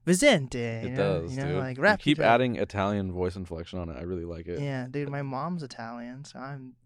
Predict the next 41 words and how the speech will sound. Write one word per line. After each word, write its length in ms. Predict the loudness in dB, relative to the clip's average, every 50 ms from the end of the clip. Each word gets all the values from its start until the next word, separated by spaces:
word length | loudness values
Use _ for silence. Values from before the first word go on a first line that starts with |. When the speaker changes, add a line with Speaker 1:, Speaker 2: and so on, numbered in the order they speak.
| _
Speaker 1:
therefore 500 | -10 -8 -8 -8 -8 -10 -12 -12 -12 -14 -14 _ -20
Italian, 600 | -20 -18 -14 -14 -12 -12 -12 -14 -14 -16 -18 -16 -12
right? 260 | -10 -10 -10 -10 -10 _ _ _ _ _ _ -20 _ _ -8
Speaker 2:
Clap 300 | -2 2 2 2 2 2
for 180 | 0 -2 0
Italy, 380 | 2 2 2 2 0 0 -2 -2
huh? 160 | -2 0 0 0 0 -2 -2 -2
Speaker 1:
<laughs> 320 | -2 -2 -2 0 -2 0 2
Yeah, 240 | 2 2 2 0 -4
clap 340 | -8 -8 -6 -4 -4 -4 -4 _ -4
the 160 | -4 -4 -4 -4 -10 -14 -14 -12 -8 0
pussy 420 | 2 2 4 4 4 2 2 2 4
lips 300 | 4 4 4 4 2 2
Speaker 2:
That's 0 |
Speaker 1:
for 120 | 2 2
Speaker 2:
right. 100 | 2 2 0 2 6 8
Speaker 1:
Italy. 160 | 8 10 10 8 8
Speaker 2:
Dude, 60 | 6 6 8
clap 200 | 10 10 10 10
my 160 | 10 8 8
Speaker 1:
<laughs> 20 | 10
Speaker 2:
fucking 400 | 10 8 6 6 4 0 -2 -2
fat 420 | -2 2 6 8 8 8 8 6
pussy 300 | 4 2 4 4 2 2
lips 260 | 2 2 2 0 0
for 160 | 0 0 2 2
Italy, 320 | 4 2 2 2 2 2 2
bro. 260 | 2 2 2 4 4 2 2 0 _ _ _ -20 -20 -20 _ -20 -10 -4 -2 0 0 -2 -4 -8 -8
That's 200 | -6 -4 -2 0
so 160 | 2 2 2
fire. 260 | 2 0 0 0 2 2
Speaker 1:
So 140 | 4 4 4
then 140 | 4 4 4
how'd 180 | 4 4 4
you 60 | 2
get 180 | 0 -2 -2 -2
Vinny? 320 | -4 -4 -2 -2 -2 -2 -2
It's 120 | -4 -4
just, 120 | -6 -4 -4
like, 140 | -4 -6
a 60 | -6